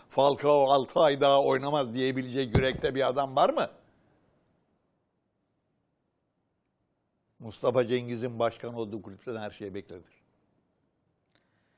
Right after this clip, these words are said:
Bu da ayrı bir spor programı konusu. Mustafa Cengiz ve Galatasaray.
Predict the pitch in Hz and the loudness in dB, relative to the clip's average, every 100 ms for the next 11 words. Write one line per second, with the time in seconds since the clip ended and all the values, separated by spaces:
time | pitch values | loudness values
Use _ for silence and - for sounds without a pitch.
0 | _ _ _ _ _ _ _ _ _ _ | _ _ _ _ _ _ _ _ _ _
1 | _ _ _ _ _ _ 101 117 139 135 | _ _ _ _ _ _ -12 -2 0 2
2 | 113 110 120 135 127 - - _ _ _ | 0 -2 -6 -6 -6 -8 -18 _ _ _
3 | _ _ _ _ _ - - 92 131 120 | _ _ _ _ _ -20 -20 -6 -4 -4
4 | - 117 107 113 110 113 98 - - _ | -4 -6 -4 -6 -10 -12 -14 -16 -20 _
5 | _ _ _ - 117 - 110 110 104 113 | _ _ _ -18 -16 -4 0 0 -2 -4
6 | 117 123 113 110 110 113 - 101 | -6 -6 -2 -2 0 -2 -4 -10